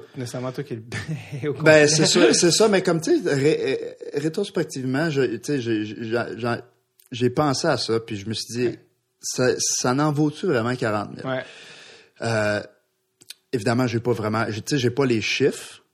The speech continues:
Speaker 2: euh, tu sais, j'ai, j'ai pas les chiffres qui font en sorte que le quarante mille est, est, fait du sens, mais d'un certain point, je veux dire, euh, quatre-vingt-dix pour cent des étudiants sont logés dans un dortoir.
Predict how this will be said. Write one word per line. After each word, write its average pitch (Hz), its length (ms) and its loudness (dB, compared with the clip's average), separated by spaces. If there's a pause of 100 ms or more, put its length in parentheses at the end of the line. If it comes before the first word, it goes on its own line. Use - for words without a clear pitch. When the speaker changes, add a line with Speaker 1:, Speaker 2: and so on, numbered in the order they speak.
(240)
Speaker 2:
euh, 101 500 -4
tu - 120 -12
sais, 120 80 -6
j'ai, 107 180 -8
j'ai 110 140 -6
pas 139 140 0
les 123 120 2
chiffres 143 240 0
qui - 100 -18
font 117 140 -4
en 98 100 -4
sorte 120 300 -4
que 117 320 2 (840)
le 117 100 -2
quarante 104 320 -6
mille 113 220 -2
est, 98 180 -4
est, 101 240 -8
fait 110 220 -6
du - 100 -10
sens, 139 320 -4
mais 131 320 -2 (460)
d'un 120 120 -2
certain 127 360 -4
point, 135 340 -2
je 117 100 -6
veux 117 60 0
dire, 113 280 0 (420)
euh, 98 280 -4 (240)
quatre-vingt-dix 135 840 -4
pour 123 200 -6
cent 135 320 -2
des 110 220 -6
étudiants 110 400 -4
sont 117 160 -6
logés 104 300 -4
dans 104 240 -4
un 101 40 -6
dortoir. 92 520 -8